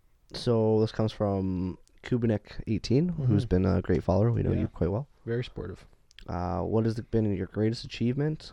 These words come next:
Speaker 1: on hunting or archery? So I think for hunting, for me, it's been, the greatest achievement has been actually seeing what I can do now with a goose call after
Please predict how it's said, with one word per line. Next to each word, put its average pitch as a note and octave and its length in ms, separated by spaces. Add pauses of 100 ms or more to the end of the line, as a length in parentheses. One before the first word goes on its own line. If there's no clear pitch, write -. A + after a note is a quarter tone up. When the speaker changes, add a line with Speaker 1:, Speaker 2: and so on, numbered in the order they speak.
(120)
Speaker 1:
on A2+ 180
hunting B2 340
or G#2 200
archery? F#2+ 600
So F#2 680 (280)
I A2+ 40
think B2+ 120
for A2+ 100
hunting, A2 300
for - 120
me, F#2+ 120
it's F#2 140
been, D#2+ 540 (340)
the F2 680
greatest G2 300
achievement F2+ 400
has F2 100
been E2+ 200
actually F2 540 (1400)
seeing G#2 580 (100)
what F2+ 220
I F#2 60
can F#2+ 120
do F2 120
now D#2+ 220
with D#2+ 120
a - 40
goose E2 240
call - 320
after E2+ 420